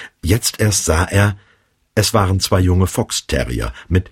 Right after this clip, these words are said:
Leuchtis am Halsband, mit Verkehrslichtern sozusagen. Ihr weißes Glatthaarfell mit großen schwarzen Flecken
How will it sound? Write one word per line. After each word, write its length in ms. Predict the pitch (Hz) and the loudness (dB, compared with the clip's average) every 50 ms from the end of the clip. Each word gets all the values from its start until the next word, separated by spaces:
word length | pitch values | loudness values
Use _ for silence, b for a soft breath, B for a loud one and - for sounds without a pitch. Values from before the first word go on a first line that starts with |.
| _ _ | _ _
Leuchtis 960 | - 92 95 104 113 110 - - - - - 85 80 67 67 67 - - - - | 0 2 4 4 4 2 -2 -4 -8 -10 -8 -6 -6 -4 -4 -2 -4 -4 -4 -2
am 220 | 67 67 64 64 | -2 -2 0 0
Halsband, 540 | 69 69 69 65 - - - 67 65 64 - | 0 0 -2 -4 -6 -6 -4 -4 -4 -4 -4
mit 180 | 90 - B B B | -6 -6 B B B
Verkehrslichtern 1120 | - - - 98 101 - - 113 104 90 - - - 65 67 - - - - 62 58 60 | -6 -4 -4 -4 -2 0 0 0 2 2 0 -2 -2 -2 -4 -4 -4 -6 -6 -6 -4 -4
sozusagen. 760 | 58 58 58 58 - - 64 60 60 58 58 58 57 53 52 - _ _ _ _ _ _ _ B B B B B B B B | -4 -6 -6 -6 -6 -4 -4 -4 -4 -4 -6 -8 -10 -14 -16 -18 _ _ _ _ _ _ _ B B B B B B B B
Ihr 300 | - 90 87 85 85 80 | 2 4 4 4 4 2
weißes 500 | 87 101 107 113 - - 104 95 - - | 2 0 0 0 -2 -2 -2 -4 -4 -4
Glatthaarfell 880 | - 113 92 104 - - - - 87 90 92 - - - 95 98 110 110 | -4 -2 -2 -2 -2 -4 -4 -4 -4 -2 -4 -4 -4 -2 0 2 2 2
mit 200 | 95 73 69 - | 0 -2 -4 -6
großen 360 | - - 80 90 - - 82 | -6 -6 -4 -4 -4 -4 -4
schwarzen 460 | - - 78 76 76 - - 78 73 | -4 -2 -2 -2 -2 -2 -4 -6 -6
Flecken 400 | - - 95 95 - 101 95 98 | -4 -4 -4 -2 0 0 0 0